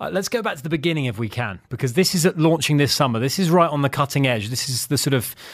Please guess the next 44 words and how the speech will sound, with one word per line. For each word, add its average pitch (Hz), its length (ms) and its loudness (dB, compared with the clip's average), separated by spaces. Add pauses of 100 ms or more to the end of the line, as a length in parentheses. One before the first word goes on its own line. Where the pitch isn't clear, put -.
(200)
the, 160 120 2
the 147 180 4
real 156 260 6
vanguard 127 640 2
of 107 120 -2
where 135 240 2
this - 420 -2 (120)
trend 135 380 0
is 127 140 0
going 113 340 2
in 123 160 2
filmmaking. 117 680 2
But 120 80 0
in 127 100 2
nineteen 202 340 2
ninety-two, 143 640 2 (360)
Anthony 170 340 2
set 143 220 2
up 139 160 -2
Atlantic 135 420 -2
Productions, 123 540 0
and 151 180 0
that 190 140 2
was 208 140 0
to 180 100 -2
position 185 500 2
himself 160 480 4
at 139 140 -8
the, 147 160 -2
at 143 100 -6
the 147 80 0
cutting 151 380 0
edge 135 240 2
of 127 280 2 (220)
new 160 260 2
technology 139 600 0
when 131 140 2
it 135 60 -4
comes 131 220 0
to - 80 -8
filmmaking 135 540 0
and 127 100 0
storytelling. 117 640 0 (540)
So, 147 220 2